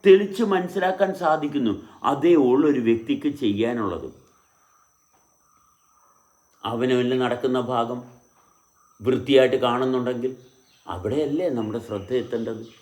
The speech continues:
എനിക്ക് ഞാൻ നടക്കുന്നത് എങ്ങനെയാണെന്ന് കാണാൻ പാടില്ല.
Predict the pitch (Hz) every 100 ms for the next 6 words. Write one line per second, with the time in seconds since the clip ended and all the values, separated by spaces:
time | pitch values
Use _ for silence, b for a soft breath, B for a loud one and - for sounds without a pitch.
0 | _ _ _ _ - 127 180 190 233 165
1 | 156 220 214 208 202 185 175 165 160 143
2 | 131 127 117 104 98